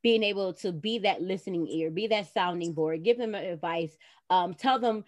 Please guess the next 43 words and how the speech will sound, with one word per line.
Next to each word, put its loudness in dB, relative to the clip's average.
you 2
know, 4
learn 4
from -2
the 2
mistakes -6
that 0
we've -6
made -2
and -4
be -2
able -4
to -4
help -6
push -2
them -6
move -6
forward. 0
I 0
believe -2
that 2
that 0
is -4
a -2
beautiful -6
thing. -4
And -4
that's, -6
that's -2
the -6
work -6
of -8
the -2
Lord. 2
You -6
know, -4
sometimes -4
we, -4
we -4
feel -2
like 2
we -8
can't 0